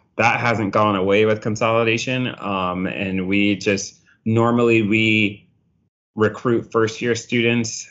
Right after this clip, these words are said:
Um, we have a lot of first year students who are interested, and that just has been really difficult to, to reach students. Most are not on campus, and the, the ones are on campus, we do a really good job of reaching. So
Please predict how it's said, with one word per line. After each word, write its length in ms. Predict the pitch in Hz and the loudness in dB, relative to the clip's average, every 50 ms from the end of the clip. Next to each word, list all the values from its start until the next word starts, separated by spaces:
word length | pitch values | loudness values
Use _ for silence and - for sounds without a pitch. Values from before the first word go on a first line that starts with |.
| - - | -12 -8
Um, 500 | 101 101 98 95 95 95 95 92 95 95 | -6 -6 -4 -4 -4 -4 -4 -4 -4 -4
we 100 | 101 104 | -4 -4
have 120 | 101 92 | -4 -4
a 60 | 98 | -2
lot 340 | 92 92 98 101 101 - - | -2 0 0 0 0 -2 -4
of 160 | 95 98 - | -6 -8 -8
first 380 | - - - 110 107 104 - - | -12 -8 -4 -2 -2 -2 -2 -4
year 140 | 104 101 95 | -4 -4 -4
students 340 | - - 101 98 101 98 | -6 -6 -6 -6 -6 -6
who 80 | - 98 | -6 -6
are 140 | 90 95 - | -8 -6 -4
interested, 760 | - 110 107 - - 107 - - 110 104 104 104 98 104 - - - - - _ _ - | -4 -4 -4 -4 -4 -6 -2 0 2 2 2 2 0 -4 -8 -16 -20 -20 -20 _ _ -4
and 180 | 107 107 101 104 | 0 0 2 2
that 240 | 107 110 104 - - | 2 0 -2 -4 -4
just 220 | - 117 110 - | -4 -4 -4 -4
has 120 | 113 104 | -6 -4
been 460 | - - 110 104 101 98 98 87 - - _ | -2 0 0 2 2 0 0 -2 -6 -10 _
really 320 | - 101 107 110 107 104 92 | -4 -2 0 2 2 2 2
difficult 580 | 80 110 107 - 95 - - 104 92 - - | 0 -2 -4 -4 -6 -4 -2 0 0 -2 -4
to, 300 | - - 101 95 92 87 | -6 -6 -4 -4 -4 -6
to 240 | - - - 90 85 | -8 -10 -10 -10 -4
reach 500 | 85 95 104 143 160 - - - - _ - | -2 -2 -2 -2 -2 -6 -8 -10 -12 _ -18
students. 680 | - - - - 175 170 170 175 180 175 - - - - _ _ _ _ _ | -20 -10 -6 -4 -2 -2 0 0 -2 -2 -4 -8 -14 -18 _ _ _ _ _
Most 400 | - 110 117 127 131 127 - - - _ _ - | -2 2 2 2 2 0 -4 -12 -20 _ _ -4
are 100 | 107 104 | -4 -2
not 300 | 104 104 107 - - - | 0 -2 -2 -2 -2 -2
on 220 | 107 104 101 101 | -2 -2 -2 -4
campus, 580 | - - 107 107 107 135 160 165 - - - - _ _ _ _ - | -6 -8 -8 -6 -6 -6 -8 -8 -10 -14 -18 -20 _ _ _ _ -8
and 880 | 107 104 104 101 98 98 95 95 95 95 92 92 92 90 95 - - - - _ _ _ - | -6 -4 -2 -2 0 0 0 -2 -2 -2 0 -2 -2 -2 -4 -6 -8 -12 -20 _ _ _ -6
the, 260 | - 113 110 101 - 67 | 0 2 2 2 2 2
the 120 | 101 104 | 0 0
ones 320 | 95 104 107 107 104 107 101 | 2 2 2 2 2 0 0
are 440 | - 107 107 107 104 104 104 - - | 0 0 2 2 2 0 0 -2 -2
on 200 | 101 101 104 104 | -2 -2 -2 -2
campus, 440 | - 113 104 98 113 110 107 - | -2 -4 -2 0 0 0 0 0
we 80 | - 107 | -2 -2
do 160 | 95 101 101 | 0 2 0
a 40 | 98 | 2
really 240 | 95 98 95 95 92 | 2 0 0 0 0
good 180 | 92 101 92 | 0 -2 -2
job 260 | 92 98 92 92 90 95 | 0 -2 -2 0 -2 -2
of 160 | 95 - - | -4 -4 -4
reaching. 440 | 92 92 95 - - 98 95 95 92 | -4 -4 -4 -2 -2 -2 -2 -2 -4
So 480 | - - 95 92 92 92 90 87 - | -4 -2 0 2 2 0 0 -2 -6